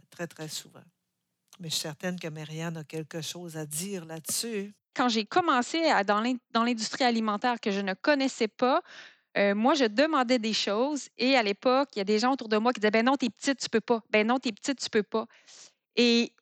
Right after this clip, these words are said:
Speaker 2: moi, ça me dérangeait. D'ailleurs, j'avais un associé masculin que j'ai racheté,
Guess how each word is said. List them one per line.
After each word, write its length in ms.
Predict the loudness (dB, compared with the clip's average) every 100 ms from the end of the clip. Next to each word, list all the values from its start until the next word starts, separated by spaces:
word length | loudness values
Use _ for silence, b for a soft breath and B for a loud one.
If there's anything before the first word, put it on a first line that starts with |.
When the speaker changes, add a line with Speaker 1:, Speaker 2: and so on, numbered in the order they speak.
| -2
Speaker 2:
moi, 260 | 2 2
ça 160 | 2 0
me 140 | 0
dérangeait. 600 | 2 2 2 0 2 2
D'ailleurs, 260 | 4 4 4
j'avais 280 | 2 4 4
un 240 | 4 2
associé 560 | 0 2 -2 -2 0 2
masculin 500 | 2 0 0 2 2
que 120 | 2
j'ai 100 | 2
racheté, 560 | 0 -2 0 0 0